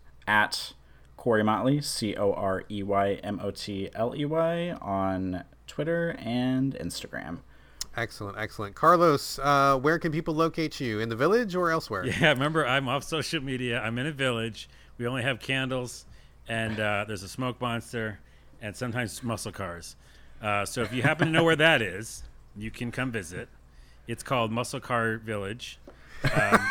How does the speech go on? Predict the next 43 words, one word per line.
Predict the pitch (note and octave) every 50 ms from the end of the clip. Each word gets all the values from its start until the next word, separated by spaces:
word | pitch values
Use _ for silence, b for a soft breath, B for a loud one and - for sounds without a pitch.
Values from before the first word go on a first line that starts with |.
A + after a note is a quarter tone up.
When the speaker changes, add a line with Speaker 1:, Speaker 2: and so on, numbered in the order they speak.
| - -
Speaker 2:
<laughs> | - - -
Muscle | - G#3 D#3+ - - E3
Car | - - G3 F3 E3+
Smoke | D#3+ - E3 D#3+ D#3+ D#3
Monster | D3 C#3 C#3+ C#3 - - C3
Village. | B2 C#3 B2+ B2 A#2
Speaker 3:
Muscle | C3 B2+ - D#3+ C#3
Car, | A2+ - C#3+ C3+
yeah, | C3+ C#3+ C3 A#2+
I | A2+
should | - - B2+
have. | A#2 A2 G#2+ G#2 G#2 A2 -
It's | A#2 A#2+ - -
Speaker 1:
Are | C#3+
Speaker 3:
called | C#3 C3+
Speaker 1:
the | C#3+ C#3+
Speaker 3:
Muscle | C3+ B2 B2+
Speaker 1:
smoke | C#3 C3 C3 C3 -
signal, | - - C#3+ D3 C#3+ C#3+ D#3 D3+ D#3 D3+ B2+
signals | A#2+ - - D3+ C3+ D3 C#3+ C#3 C3 -
just | - B2 - -
the | C3 B2
exhaust | A2 G#2+ F#2 G2+ F#2+ F#2+ G2 A2 - - - -
from | - A#2+ A2
the | A2 G#2+
muscle | G#2 G2+ G2+ - - A2+
cars | - - A#2+ A#2+ A#2+ B2 B2+ C3
Speaker 3:
Yeah, | D#3 D3 C3+ A#2 G#2
Speaker 1:
to | G#2
Speaker 3:
yeah, | A#2 A2+
Speaker 1:
get | A2 G#2+
to | A2 B2
the | B2
Speaker 3:
yeah. | A#2+
Speaker 1:
village? | C3 C3 C3 C3+ C3+
Speaker 3:
And | B2+ B2+
also, | C3 C3+ - C#3 B2+
I | A#2 A2+
think | - - B2+ A2+ - - -
he | - - C3+ B2 A2+
is | A2+ A2 F#2+
the | - G#2
monster, | F2+ F2 E2+ E2+ - - F2+ E2 D#2+